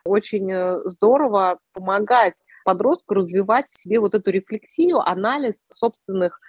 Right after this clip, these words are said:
действий, да, собственно, планирование учебного процесса. Да, мы постепенно же хотим, чтобы подросток к этому пришел, к самостоятельному планированию, к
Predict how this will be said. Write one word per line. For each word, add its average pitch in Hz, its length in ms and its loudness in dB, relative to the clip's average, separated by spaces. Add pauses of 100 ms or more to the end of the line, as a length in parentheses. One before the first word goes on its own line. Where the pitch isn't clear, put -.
действий, 196 580 4 (300)
да, 233 140 2 (220)
собственно, 214 280 0
планирование 196 760 4
учебного 165 480 -2
процесса. 165 640 -2
Да, - 160 -2
мы 190 260 -2
постепенно 180 460 -2
же 165 100 -14
хотим, 196 320 -2
чтобы 165 360 -2 (220)
подросток 185 400 0
к - 60 -4
этому 320 280 2
пришел, 160 380 -2
к - 320 -20
самостоятельному 196 560 2
планированию, 196 640 0
к - 80 -18